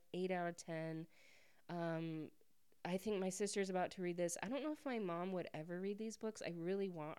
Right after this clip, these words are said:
her to. Maybe that's, um, one that we can, like, push her to read. Um, she is reading the Rowan,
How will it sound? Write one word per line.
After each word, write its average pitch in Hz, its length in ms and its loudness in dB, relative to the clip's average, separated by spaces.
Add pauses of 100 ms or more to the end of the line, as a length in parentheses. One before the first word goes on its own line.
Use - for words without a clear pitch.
her 226 100 -2
to. 311 440 0 (560)
Maybe 190 260 4
that's, 180 360 2 (140)
um, 156 440 -6
one 165 220 -2
that 160 160 -2
we 156 100 -6
can, 151 180 -8
like, 139 220 -6
push - 260 -4
her 147 160 -4
to 156 200 -10
read. 165 500 -6 (540)
Um, 165 180 0
she 185 180 0
is 226 300 6
reading 220 540 6
the 185 100 4
Rowan, 170 540 4